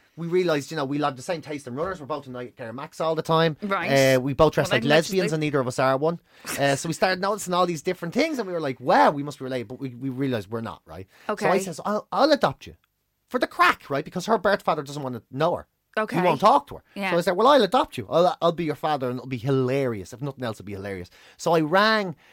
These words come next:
Speaker 1: the adoption people in Ireland, right? I rang them. I said, "I want to adopt." And the man said, "Yeah, okay, no problem. I'll send you out the forms and you have a read of them. And you tell me what you think, if you've any questions." I went, "Oh, no, no, no. I know who I want to adopt. It's fine."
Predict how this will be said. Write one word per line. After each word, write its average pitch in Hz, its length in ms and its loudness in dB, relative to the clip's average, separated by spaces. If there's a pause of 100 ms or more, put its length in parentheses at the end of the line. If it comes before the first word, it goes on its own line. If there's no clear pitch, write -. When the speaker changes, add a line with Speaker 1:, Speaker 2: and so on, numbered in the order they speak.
(160)
Speaker 1:
the 147 100 -4
adoption 160 360 -2
people 127 240 -8
in 113 100 -4
Ireland, 110 340 -4
right? 101 240 -10
I 110 60 -8
rang 127 320 -2
them. 120 160 -8 (320)
I - 60 -18
said, 113 120 -10
"I 107 40 -6
want 135 160 -2
to 107 80 -8
adopt." - 500 -6 (600)
And 120 460 -6
the 120 80 -8
man 139 220 -4
said, 131 180 -10
"Yeah, 302 220 6
okay, 277 240 2
no 233 120 -2
problem. 202 240 0
I'll 175 80 4
send 208 280 -2
you 185 60 2
out 170 60 -4
the 135 60 -18
forms 143 580 -2
and 127 320 -6
you 151 200 -8
have 135 160 -8
a - 20 -8
read 117 280 -6
of 101 60 -14
them. 113 160 -10 (440)
And 151 100 -6
you 143 80 -8
tell 156 160 -4
me 135 100 -6
what 127 260 -4 (100)
you 117 180 -10
think, 196 240 -8
if 120 180 -12
you've 127 120 -6
any 143 100 -4
questions." 131 400 -2
I 127 40 -2
went, 120 120 -8
"Oh, 170 100 0
no, 240 120 -2
no, 233 100 -6
no. 233 220 -8 (100)
I 160 100 0
know 190 200 -4
who 165 80 -6
I 147 80 -2
want 143 160 -6
to 131 100 -10
adopt. 175 320 -4
It's - 140 -10
fine." 160 260 -2